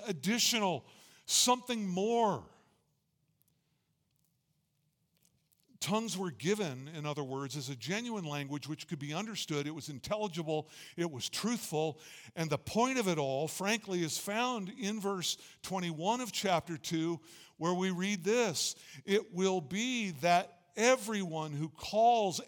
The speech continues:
everyone," not just the Jew, "it will be that everyone who calls on the name of the Lord will be saved." Please put that in your pocket.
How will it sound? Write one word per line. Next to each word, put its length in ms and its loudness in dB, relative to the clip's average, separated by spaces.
everyone," 640 0
not 200 2
just 240 0
the 100 2
Jew, 520 4
"it 200 6
will 180 4
be 300 0
that 220 2
everyone 760 2
who 220 -2
calls 560 4
on 140 -4
the 100 -2
name 200 0
of 60 -4
the 80 2
Lord 420 0
will 240 10
be 140 2
saved." 680 0
Please 480 2
put 240 -4
that 200 4
in 140 -2
your 140 -2
pocket. 500 -4